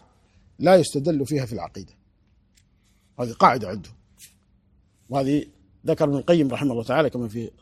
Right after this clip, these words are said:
مختصر الصواغ، سماه أحد الطواغيت التي يعترضون بها على الكتاب والسنة، أحد الطواغيت التي يعترضون بها على الكتاب والسنة، وهو جعلهم أن أحاديث الآحاد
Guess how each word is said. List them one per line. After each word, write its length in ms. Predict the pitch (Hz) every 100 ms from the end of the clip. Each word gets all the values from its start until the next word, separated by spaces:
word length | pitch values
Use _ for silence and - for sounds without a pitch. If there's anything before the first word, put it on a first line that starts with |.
| - - -
مختصر 380 | 123 - 151 113
الصواغ، 400 | - 139 185 180 - _ -
سماه 340 | - 139 160
أحد 240 | 143 160 139
الطواغيت 680 | - - 151 143 151 131 - - _ _ _ _ _ _ _ -
التي 240 | 127 123
يعترضون 420 | 139 - 143 160 135
بها 260 | 175 202 - _ _ _ _
على 260 | - 101 147
الكتاب 300 | 120 123 170
والسنة، 480 | 139 - 147 123 101 _ _ _ _ _ _ _ _ _ _ _ -
أحد 120 | 127
الطواغيت 480 | 113 127 123 160 143
التي 200 | 131 131
يعترضون 380 | 107 139 131 127
بها 140 | 131
على 200 | 113 151 - _ _ _ -
الكتاب 280 | 139 - 156
والسنة، 360 | 123 - 214 220 _ _ _ _
وهو 240 | 139 139 135
جعلهم 500 | 147 147 151 214 208 _ _ _ _ -
أن 220 | 165 143
أحاديث 460 | 131 - 151 196 190
الآحاد 440 | 190 175 190 247